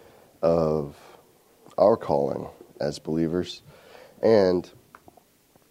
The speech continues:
get a better understanding of the world that we live in, 'cause this deals directly with both things, both problems. Let's, let's look at what we're gonna be reading here.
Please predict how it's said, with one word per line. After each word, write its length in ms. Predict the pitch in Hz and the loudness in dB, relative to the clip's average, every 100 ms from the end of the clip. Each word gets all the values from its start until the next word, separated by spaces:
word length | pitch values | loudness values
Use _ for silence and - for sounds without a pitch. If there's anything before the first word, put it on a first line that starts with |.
| _ _ _ _ _ _ _ _ _ _ _ _ _ _ _ - | _ _ _ _ _ _ _ _ _ _ _ _ _ _ _ -4
get 120 | 95 | -2
a 40 | |
better 260 | 107 104 107 | 2 0 0
understanding 680 | 101 92 - 98 92 90 80 | -2 -2 -2 0 0 -2 -2
of 560 | 85 85 82 76 - - | -2 -2 -4 -8 -20 -8
the 80 | 85 | 0
world 460 | 95 101 98 - - | 2 4 2 -2 -6
that 100 | 87 | -4
we 100 | 90 | 0
live 160 | 107 78 | -2 -2
in, 160 | - - - _ _ - - _ _ _ _ - | -6 -10 -20 _ _ -20 -20 _ _ _ _ -4
'cause 300 | 85 80 78 | -2 -2 -6
this 180 | 85 - | -12 -8
deals 320 | 95 90 - - | -6 -6 -8 -4
directly 320 | 90 - 87 | -4 -2 -6
with 140 | 85 | -4
both 200 | 92 85 | -4 -4
things, 500 | - 98 80 78 - | 0 0 0 -4 -12
both 280 | - 85 82 | -8 -8 -6
problems. 680 | - 82 80 78 73 - - _ _ _ - - _ _ - | -2 -2 -2 -6 -10 -16 -18 _ _ _ -20 -20 _ _ 0
Let's, 440 | 104 - - - - _ _ _ _ _ _ - | 0 0 -10 -12 -18 _ _ _ _ _ _ -10
let's 240 | 120 107 - | -6 -6 -2
look 240 | 104 - | -4 0
at 280 | 90 82 - _ | -2 -2 -6 _
what 220 | - 95 90 | -4 -2 0
we're 120 | 90 | -2
gonna 160 | 87 | -2
be 120 | 82 82 | -2 -2
reading 420 | 85 82 78 85 | -2 -2 -4 -6
here. 340 | 82 80 78 | -8 -8 -12